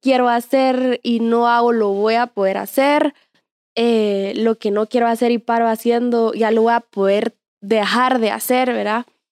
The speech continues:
Y va a ser una... Vivir en san-, o sea, vivir en santidad,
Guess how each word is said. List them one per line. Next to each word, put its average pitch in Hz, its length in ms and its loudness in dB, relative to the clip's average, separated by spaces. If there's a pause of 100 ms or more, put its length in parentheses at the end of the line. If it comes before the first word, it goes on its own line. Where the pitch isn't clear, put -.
(460)
Y 262 160 2
va 254 100 2
a 254 60 0
ser 285 340 2
una... 277 1160 0
Vivir 269 260 2
en 349 160 2
san-, 330 200 0
o 254 100 0
sea, 269 140 0
vivir 254 240 0
en 330 120 2
santidad, 285 540 0